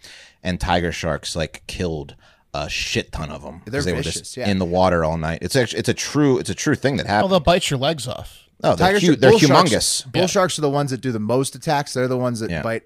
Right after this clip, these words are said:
Speaker 2: a ton of legs, I think. But tiger sharks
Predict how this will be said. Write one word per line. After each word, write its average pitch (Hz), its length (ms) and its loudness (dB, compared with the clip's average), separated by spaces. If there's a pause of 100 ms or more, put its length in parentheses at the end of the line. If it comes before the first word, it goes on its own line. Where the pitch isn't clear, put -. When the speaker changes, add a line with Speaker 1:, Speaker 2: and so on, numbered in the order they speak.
Speaker 2:
a 104 160 -8
ton 123 220 -8
of 110 80 -6
legs, 113 300 -6
I 113 60 -6
think. 117 260 -8
But 117 120 -8 (200)
tiger 180 240 4
sharks 151 400 -2